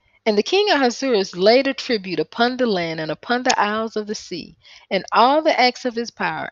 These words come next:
and of his might, and the declaration of the greatness of Mordecai, whereunto the king advanced him. Aren't they written in the book of the chronicles of the kings of Media and Persia? For Mordecai the Jew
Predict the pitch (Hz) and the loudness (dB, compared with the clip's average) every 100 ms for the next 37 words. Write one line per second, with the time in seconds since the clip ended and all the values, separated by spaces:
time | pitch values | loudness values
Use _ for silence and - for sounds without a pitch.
0 | _ 220 330 349 254 - 220 254 143 - | _ -2 0 0 -4 -6 -6 -4 -4 -4
1 | 233 359 302 277 254 233 226 240 - - | -4 -4 -4 -4 -4 -4 -2 -2 -4 -4
2 | 180 165 156 180 160 170 143 139 156 214 | -10 -10 -4 -4 -4 -6 -10 -12 -2 0
3 | 320 254 - - - - _ _ _ _ | 0 -2 -4 -6 -6 -10 _ _ _ _
4 | - 277 294 214 - 311 269 185 160 220 | -4 -2 -4 -8 -8 -8 -4 -4 -2 -2
5 | 302 294 - 320 339 - _ _ _ _ | -2 -6 -8 -8 -8 -16 _ _ _ _
6 | 523 539 539 494 480 466 466 415 311 392 | -2 0 2 4 6 4 2 -2 -2 -2
7 | 392 302 - 349 349 330 330 277 254 320 | -2 -4 -2 -2 -2 -4 -8 -8 -8 -6
8 | 302 302 285 254 233 269 269 254 294 294 | -6 -4 -4 -4 -6 -4 -4 -4 -2 -2
9 | 294 294 302 - _ _ _ 170 156 165 | -4 -10 -14 -16 _ _ _ -6 -6 0
10 | 233 294 294 302 302 285 254 294 339 392 | 0 2 0 -2 -4 -4 -6 -6 -8 -10